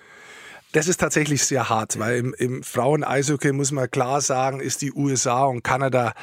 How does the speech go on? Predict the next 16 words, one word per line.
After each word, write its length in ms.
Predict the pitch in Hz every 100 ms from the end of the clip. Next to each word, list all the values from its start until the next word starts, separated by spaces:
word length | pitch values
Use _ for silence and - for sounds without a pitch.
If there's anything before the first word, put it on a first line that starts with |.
| - - - - - _ _ -
seit 320 | - 135 135
jeher 800 | 120 110 143 175 156 131 107 - - - -
wirklich 460 | 135 165 151 - - _
eine 220 | - 143 139
Klasse 400 | - 143 - 139
voraus. 600 | 120 101 104 - - - _ - - - -
Und, 640 | 135 135 139 139 131 143
ähm, 720 | 139 135 139 139 143 143 139
jetzt 200 | - 139
ist 100 | 175
es 140 | 175 165
natürlich 500 | 165 175 170 151 -
schön 380 | - 160 226
aus 240 | - 151 147
deutscher 320 | 160 165 180
Sicht, 360 | 180 202 -